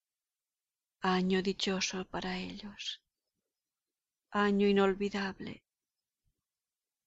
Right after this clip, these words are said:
año verdaderamente nuevo,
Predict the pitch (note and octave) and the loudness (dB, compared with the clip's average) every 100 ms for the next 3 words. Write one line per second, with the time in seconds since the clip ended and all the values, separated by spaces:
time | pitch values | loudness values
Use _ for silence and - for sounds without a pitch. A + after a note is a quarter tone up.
0 | _ - A3 A3+ A#3 A3 A3 - G#3 G#3 | _ -4 -2 0 0 0 -4 -4 -4 -2
1 | A#3 G#3+ A#3+ B3+ B3 _ - G3 F#3+ F#3+ | 0 2 2 2 0 _ -4 -2 0 0
2 | F3+ F3 F#3+ G3 | 0 -2 -8 -10